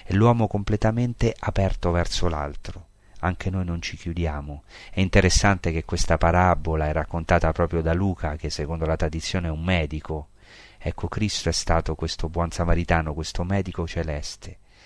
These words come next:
che ci ha curato anche quando eravamo nemici, perché anche noi possiamo essere per gli altri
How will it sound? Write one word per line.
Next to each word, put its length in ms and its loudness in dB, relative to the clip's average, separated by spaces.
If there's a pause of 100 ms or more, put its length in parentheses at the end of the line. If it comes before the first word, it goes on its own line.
(140)
che 120 -6
ci 120 0
ha 60 2
curato 460 4
anche 260 4
quando 260 2
eravamo 360 2
nemici, 600 -4 (460)
perché 260 0
anche 240 0
noi 240 -2
possiamo 460 -6
essere 600 -6 (840)
per 180 2
gli 80 0
altri 600 -8